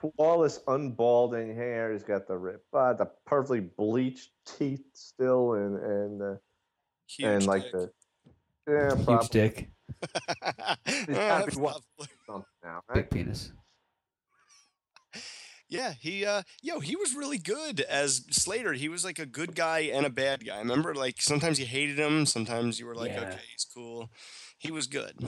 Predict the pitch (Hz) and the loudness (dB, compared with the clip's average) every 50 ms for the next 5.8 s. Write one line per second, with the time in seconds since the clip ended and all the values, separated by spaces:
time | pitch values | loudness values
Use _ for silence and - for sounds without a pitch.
0 | - - - - - - - - - 196 180 156 151 139 120 131 123 113 107 104 | -6 -6 -8 -10 -10 -2 4 8 10 12 12 12 12 12 12 12 10 10 10 8
1 | 101 87 - - _ _ _ _ _ _ _ _ _ _ _ _ - - 170 165 | 8 6 2 -4 _ _ _ _ _ _ _ _ _ _ _ _ 4 6 8 8
2 | 151 131 120 120 110 110 117 110 101 98 101 104 104 - 123 117 117 113 117 113 | 8 8 6 4 2 2 4 4 6 6 6 6 4 2 0 0 2 4 6 8
3 | 120 120 113 - 135 123 117 113 110 104 101 - 117 113 113 - - - - 139 | 8 6 6 6 4 2 4 4 2 2 2 2 0 -2 -2 -4 -4 -2 2 2
4 | 127 123 - 127 120 117 113 - - 113 110 107 - - - 113 107 104 104 104 | 2 4 4 4 4 4 2 2 2 2 0 0 -2 -2 0 0 0 0 -2 -2
5 | 98 104 107 101 95 - - - 117 104 101 101 101 104 104 - | 0 2 2 2 0 0 -2 0 2 2 2 2 0 -2 -8 -12